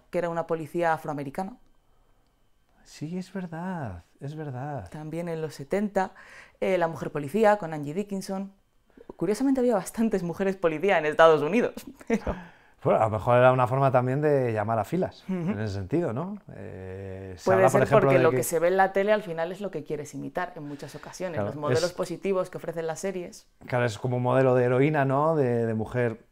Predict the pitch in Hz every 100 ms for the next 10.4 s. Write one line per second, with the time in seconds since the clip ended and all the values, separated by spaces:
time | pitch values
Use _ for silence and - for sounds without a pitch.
0 | - 98 98 95 101 95 90 92 104 147
1 | 156 139 120 117 110 107 131 147 143 139
2 | 107 113 143 147 127 - 175 170 185 233
3 | 233 233 226 233 220 208 208 208 269 262
4 | 160 190 185 147 139 165 170 214 214 151
5 | 160 240 151 143 147 139 139 147 220 -
6 | _ _ - 135 120 143 117 117 143 -
7 | _ _ _ _ _ _ - 127 123 147
8 | 143 170 180 180 - - 156 175 165 -
9 | 226 220 208 180 175 170 170 170 160 160
10 | 151 143 208 -